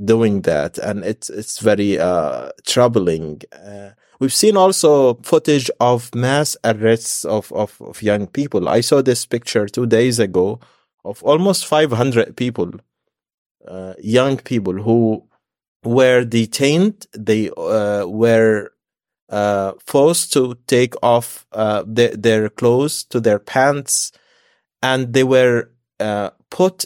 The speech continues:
in what looks like, um, an open area, uh,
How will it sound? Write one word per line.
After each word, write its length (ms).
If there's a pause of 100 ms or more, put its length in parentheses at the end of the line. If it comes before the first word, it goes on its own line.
in 420
what 280
looks 460
like, 400 (260)
um, 600
an 200
open 360
area, 760
uh, 460